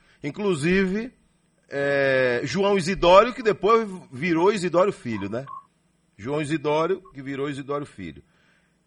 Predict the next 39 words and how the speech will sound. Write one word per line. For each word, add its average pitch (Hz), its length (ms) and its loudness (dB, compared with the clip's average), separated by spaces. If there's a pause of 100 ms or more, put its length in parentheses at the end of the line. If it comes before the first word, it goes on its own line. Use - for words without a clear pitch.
Não, 143 420 0
você 135 280 -4
dizia 160 480 -2
que 160 160 -8
ele 147 160 -6
ia 143 120 -2
continuar 123 440 -8
na 107 80 -8
Fundação, 139 640 -8
que - 140 -20
tinha 123 180 -10
um 107 140 -6
bom 110 260 -12
trabalho 104 420 -8
na 101 100 -12
Fundação, 120 640 -12 (720)
e 123 100 -8
ele 127 180 0
ia 131 60 -4
continuar. 139 640 -6 (260)
Aí 131 340 0
depois 156 340 -4
desistiu, 156 580 -2
ele 156 120 -2
veio 139 220 -2
pra 143 160 -6
deputado 131 440 -6
estadual 151 540 -4
e 170 40 -4
foi, 143 380 -6
com 113 480 -6 (280)
a 98 120 -8
sua 131 240 -6
força, 156 560 -10 (420)
o 104 60 -20
deputado 123 360 -4
estadual 127 380 -4
mais 135 220 -4
votado. 85 500 -6